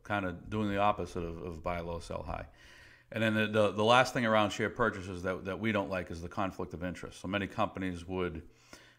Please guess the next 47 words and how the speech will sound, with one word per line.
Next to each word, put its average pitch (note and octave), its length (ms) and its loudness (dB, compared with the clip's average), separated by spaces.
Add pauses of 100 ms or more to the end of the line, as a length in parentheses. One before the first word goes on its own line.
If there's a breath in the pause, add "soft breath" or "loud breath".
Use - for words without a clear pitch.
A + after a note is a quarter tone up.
(120)
uh, F2+ 140 -4 (100)
have A2 200 2
a, F#2+ 360 -2 (120)
a, - 60 -10
a - 20 -8
share G#2+ 180 -2
repurchase G2 420 0
program F2 440 -2
that E2 100 -4
was E2+ 160 -8
active, F2 460 -2 (120)
and F#2 120 -10
at F2+ 40 -8
the F2+ 80 -12
same G2 280 -4
time, F2+ 480 -2
named G#2 280 0
executives G2 540 2
in E2+ 80 -8
the E2 80 -10
company, E2 400 -10 (540)
and F#2 100 -10
a F2 60 -10
named F2+ 240 -4
executive F2 480 -6
is, E2 180 -8
is, E2 240 -12 (100)
is D#2+ 140 -10
one F2 240 -6
that's E2+ 320 -10 (640 loud breath)
named F#2 360 2
in F2+ 340 -4
ten G2+ 160 -2
K F2+ 180 -2
filings, E2+ 400 0
ten F2+ 160 -4
Q F2 160 -8
filings, E2 420 -4
so E2 140 -8
C F2+ 200 -10
E G2 260 -10
Os, E2+ 480 -8
C F#2 240 -6
F D#2+ 120 -4
Os, E2+ 320 -4
and D#2+ 120 -12
such. - 360 -8